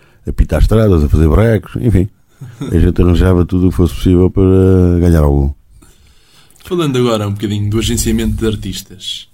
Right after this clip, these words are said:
Speaker 2: Em mil novecentos e oitenta e nove, quando era proprietário de uma esplanada em Belém,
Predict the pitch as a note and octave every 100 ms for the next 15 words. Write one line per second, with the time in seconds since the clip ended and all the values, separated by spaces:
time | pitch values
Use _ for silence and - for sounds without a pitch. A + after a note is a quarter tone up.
0 | _ _ _ _ _ - C3 D3 C#3 B2+
1 | A#2 A2 A2 A#2 A2+ G2+ - - - -
2 | - - A#2+ A#2 A2+ G#2 G2+ G2+ G#2 A2+
3 | A2 A2+ A#2 C3+ G#2 A2 G#2 A2 A2 A2
4 | G#2 G#2+ G#2+ G#2 G#2